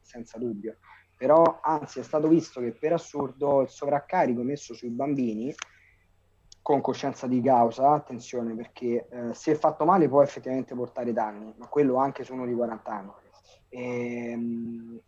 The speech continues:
è stato visto aumentare anche la densità ossea, quindi per assurdo favorirne anche lo sviluppo,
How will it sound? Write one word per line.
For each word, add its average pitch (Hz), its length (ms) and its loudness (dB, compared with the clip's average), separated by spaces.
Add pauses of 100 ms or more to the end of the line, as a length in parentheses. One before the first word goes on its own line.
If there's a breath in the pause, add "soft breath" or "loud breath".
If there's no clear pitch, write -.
è 165 100 -2
stato 180 220 2
visto 220 200 2
aumentare 160 420 6
anche 156 240 2
la 135 60 6
densità 135 460 2
ossea, 131 380 0
quindi 123 280 -2
per 160 200 0
assurdo 143 640 2
favorirne 135 600 2
anche 127 260 -6
lo 117 120 -8
sviluppo, 120 760 -6